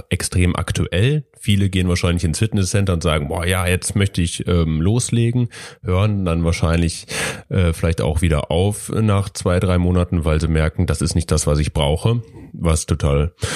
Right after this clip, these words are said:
ähm, nachvollziehbar ja ist. Ähm, so, das heißt, da geht's natürlich um das Thema Veränderungen. Und das wird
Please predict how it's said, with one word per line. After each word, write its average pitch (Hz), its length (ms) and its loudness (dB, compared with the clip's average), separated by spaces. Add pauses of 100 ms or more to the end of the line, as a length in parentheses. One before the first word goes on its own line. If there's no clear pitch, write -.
(360)
ähm, 78 640 0
nachvollziehbar 80 680 0
ja 71 100 0
ist. - 380 0 (260)
Ähm, 90 520 2 (600)
so, - 380 0
das 95 220 -2
heißt, 165 400 -2 (240)
da 104 180 2
geht's 120 240 -2
natürlich 113 300 0
um 113 80 0
das - 400 0
Thema 87 320 2
Veränderungen. 107 800 0 (520)
Und 82 200 0
das 104 200 0
wird - 260 -4